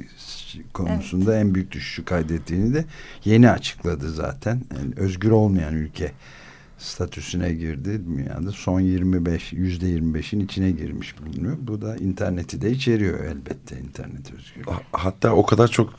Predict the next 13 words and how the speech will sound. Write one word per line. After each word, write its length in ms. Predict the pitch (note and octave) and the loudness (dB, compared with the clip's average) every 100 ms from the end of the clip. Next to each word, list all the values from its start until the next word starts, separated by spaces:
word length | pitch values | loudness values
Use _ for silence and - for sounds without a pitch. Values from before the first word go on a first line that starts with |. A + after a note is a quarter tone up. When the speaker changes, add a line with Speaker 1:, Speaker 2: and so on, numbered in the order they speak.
| - - | -12 -8
Speaker 3:
siteler 540 | - - G2 G2 F#2+ | -4 6 6 8 6
engelli 540 | D#2 F2 E2+ F#2 G2+ A#2+ | 6 6 8 8 8 6
ki, 120 | D#2 | 2
içerikler 440 | - E2+ E2 D#2+ | 2 2 4 4
engelli 440 | E2 D#2+ F2+ F#2+ G#2 | 6 6 6 4 4
ki 180 | C3+ | 4
bunu 200 | G2 G#2 | 6 6
tutan 360 | G#2 - G#2+ G#2+ | 4 2 4 6
bir 100 | A2 | 8
web 160 | G#2 G2+ | 8 6
sitesi 380 | - F#2+ - | 0 -4 2
vardı. 320 | F2+ D#2 B1+ C2 - - | 4 6 4 -2 -8 -14
Bildiğiniz 680 | - E2+ E2 E2+ E2+ E2 - | 0 2 6 4 4 0 -6